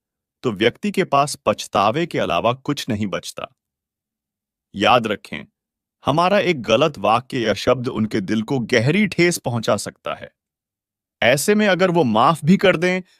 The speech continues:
लेकिन ईश्वर कभी इस गलती को माफ नहीं करता। मनुष्य एक सामाजिक प्राणी है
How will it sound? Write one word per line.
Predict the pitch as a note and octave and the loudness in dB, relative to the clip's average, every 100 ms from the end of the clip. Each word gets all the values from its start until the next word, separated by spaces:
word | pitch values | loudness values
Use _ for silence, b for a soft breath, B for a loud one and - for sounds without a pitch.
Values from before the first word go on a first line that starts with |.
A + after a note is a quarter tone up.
| - | -2
लेकिन | D3+ F3+ D#3+ | 0 2 0
ईश्वर | C#3+ D#3+ - F#3+ | -2 -2 0 0
कभी | F#3 E3+ D#3 E3+ | 2 2 4 2
इस | C3+ | 2
गलती | C3 C3 D#3+ | 2 2 0
को | D#3 | -2
माफ | B2 G2+ B2 C#3+ | 0 2 2 0
नहीं | C3+ - | 0 0
करता। | F3+ F3+ - F3 D#3+ D3+ _ _ _ - _ _ _ _ _ _ _ _ _ _ _ _ _ _ - | 0 -2 4 6 4 2 _ _ _ -20 _ _ _ _ _ _ _ _ _ _ _ _ _ _ -2
मनुष्य | A#2 F3+ A3+ - A#3+ | 2 4 2 0 0
एक | E3+ F3+ - | 2 0 -2
सामाजिक | - G#2+ A2+ B2+ C3+ - | 0 2 4 2 2 -2
प्राणी | - A2 C3 D3 | 0 0 2 0
है | A2 D#2+ - | 0 -6 -10